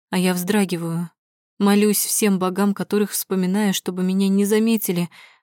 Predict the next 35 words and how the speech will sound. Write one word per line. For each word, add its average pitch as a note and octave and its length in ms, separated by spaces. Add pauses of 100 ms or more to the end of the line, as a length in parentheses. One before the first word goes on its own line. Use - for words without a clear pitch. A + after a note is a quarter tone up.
хоть A3 180
прекрасно G#3+ 540
понимаю, F#3+ 420
насколько F#3+ 460
малы F3 260
шансы F#3 460
на E3+ 220
это. E3+ 240 (680)
А - 100
потом B3+ 340
слышу A3+ 420
то, A#3 340 (500)
что - 240
заставляет A#3 560
меня G#3+ 240
подняться F#3+ 640
и F3+ 60
выйти F#3+ 340
из-за F3+ 180
валуна. E3+ 520 (640)
"Карден, E3+ 580 (380)
давай F3 320
дождемся F#3+ 540
вестей F#3+ 340
от F3+ 60
Гадбина. F3+ 560 (500)
Не F3 160
торопись F3+ 420
с - 100
выводами". F3 580 (800)
"Она F3 300
где-то E3+ 360
рядом, F3+ 360
я D#3+ 140
чувствую", F3+ 720